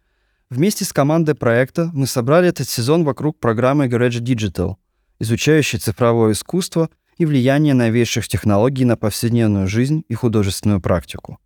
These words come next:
Мы пригласили музыкантов и саунд-артистов поразмышлять об ушедшем мире, неоднозначности памяти, ее мутациях, о том, как пишется история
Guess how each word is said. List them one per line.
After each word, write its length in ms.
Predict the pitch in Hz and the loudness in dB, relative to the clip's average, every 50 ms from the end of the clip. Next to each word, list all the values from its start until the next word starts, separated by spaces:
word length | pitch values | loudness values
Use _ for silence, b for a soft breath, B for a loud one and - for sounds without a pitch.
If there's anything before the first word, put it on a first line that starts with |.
| _ _ _ _ _ _ _ _ _ _ _ _ _ _ _ _ _ _ - | _ _ _ _ _ _ _ _ _ _ _ _ _ _ _ _ _ _ -4
Мы 140 | 135 160 196 | -2 0 0
пригласили 560 | 196 220 190 165 156 139 - - 180 185 180 | 2 2 2 2 2 0 0 0 0 2 2
музыкантов 580 | 180 160 139 123 127 117 - 131 160 175 - _ _ | 4 2 2 0 -2 0 0 0 0 0 -2 _ _
и 100 | - 135 | -8 -8
саунд-артистов 840 | 120 - - - 123 117 123 110 110 - 170 175 - - 185 175 | -4 -2 0 0 2 2 0 0 -2 -2 -4 -4 -2 -4 -4 -4
поразмышлять 600 | - - 139 123 113 120 120 117 - - 156 165 - | -2 0 0 0 2 2 0 0 0 0 0 0 0
об 160 | - 135 131 | -2 -2 -2
ушедшем 440 | 131 - - 143 - - - 143 147 | -2 -2 -2 -2 -2 -2 -2 0 2
мире, 400 | 151 147 131 110 95 85 90 - _ _ _ _ _ _ _ _ - | 2 2 2 0 -2 -4 -6 -10 _ _ _ _ _ _ _ _ -2
неоднозначности 800 | 117 110 110 107 117 107 123 147 175 - - 147 120 - - 117 | 0 0 2 2 0 0 2 0 0 0 -2 -4 -4 -4 -4 -4
памяти, 580 | - - 107 107 110 120 117 - - 120 131 - _ _ _ _ _ - | -2 0 2 2 2 0 0 -2 -4 -6 -8 -8 _ _ _ _ _ -4
ее 240 | 110 113 127 156 | -2 0 2 2
мутациях, 720 | 170 147 113 - 117 107 107 - - - 110 98 - _ _ _ _ _ _ _ _ _ _ | 2 0 0 2 2 0 0 0 -2 -2 -2 -2 -4 _ _ _ _ _ _ _ _ _ _
о 140 | - 107 110 | -6 -6 -2
том, 340 | - - 156 190 220 220 - _ _ | 0 2 2 2 2 -2 -4 _ _
как 200 | - - 123 - | -4 -4 -4 -2
пишется 460 | - 147 127 - 123 98 - - 104 | -2 -2 -2 -2 -2 -4 -2 -2 -2
история 520 | 101 - - - 143 160 170 175 180 175 | -2 -2 -2 0 0 0 2 2 0 -2